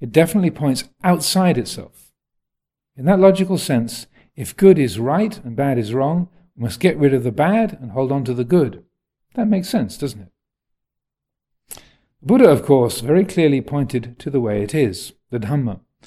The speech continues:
rather than to ideals of how things should be. Even though one felt that this is the way it is in Benares, however, there were many things one thought needed to be done,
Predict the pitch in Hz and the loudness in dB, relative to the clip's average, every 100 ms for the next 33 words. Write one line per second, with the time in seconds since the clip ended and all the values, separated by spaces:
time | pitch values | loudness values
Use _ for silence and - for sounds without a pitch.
0 | _ _ - 131 131 131 123 123 - 117 | _ _ -4 0 0 0 0 0 -2 -4
1 | 113 113 180 226 117 95 - - 120 113 | -2 0 2 2 2 -2 -8 -14 -12 -8
2 | 110 120 107 110 - _ - - - - | -6 -4 -4 -6 -14 _ -8 -8 -6 -12
3 | - _ _ _ _ _ _ _ _ _ | -18 _ _ _ _ _ _ _ _ _
4 | _ _ - - - 165 220 262 202 165 | _ _ -20 -20 0 2 6 6 8 6
5 | 151 160 151 127 131 120 _ _ 156 143 | 4 4 4 4 -2 -2 _ _ -2 0
6 | 131 131 131 123 180 165 143 - - _ | 0 2 4 6 8 6 4 -4 -14 _
7 | - 101 107 101 95 113 147 - _ _ | -14 -6 -4 -4 -6 -8 -10 -14 _ _
8 | - 120 117 131 135 - _ 151 147 190 | -2 0 2 0 -4 -12 _ 2 6 6
9 | 240 175 147 131 131 123 - 139 113 113 | 6 4 2 0 -2 -2 2 0 0 -2
10 | 196 147 101 117 120 190 120 | -2 0 -4 -6 -4 -2 -4